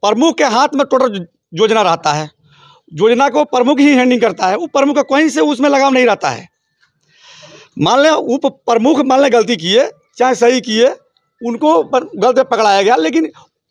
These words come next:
उप प्रमुख में क्या गलती थी? हम लोग को डायरेक्ट में रख करके इतना दिन से पीछे पीछे घुमा करके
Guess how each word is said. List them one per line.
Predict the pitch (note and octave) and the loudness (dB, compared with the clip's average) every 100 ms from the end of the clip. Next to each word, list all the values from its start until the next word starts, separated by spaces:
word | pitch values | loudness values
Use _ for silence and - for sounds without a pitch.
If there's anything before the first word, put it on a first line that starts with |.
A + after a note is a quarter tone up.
| - | -6
उप | D4+ - | -6 -6
प्रमुख | - C#4+ C4 D#4+ | -4 0 0 0
में | E4+ | -2
क्या | B3 A3+ | -2 -2
गलती | G3 E3+ | -2 -6
थी? | - A#2 _ _ _ _ _ _ _ _ _ _ _ _ _ _ - | -10 -16 _ _ _ _ _ _ _ _ _ _ _ _ _ _ -8
हम | D#3+ | 0
लोग | A#3 B3+ | 2 2
को | A#3+ | 0
डायरेक्ट | F3 B3 A#3+ | 0 0 0
में | G#3+ | 0
रख | A#3+ | 0
करके | B3 A3 | 0 -2
इतना | A3 G3 | -2 -2
दिन | A3 G3+ | -2 -2
से | A3 | -4
पीछे | - F3+ | -4 -6
पीछे | A3+ F#3+ | -4 -4
घुमा | F3+ D#3+ F3+ | -2 0 0
करके | F#3+ E3 G3 | -2 -2 0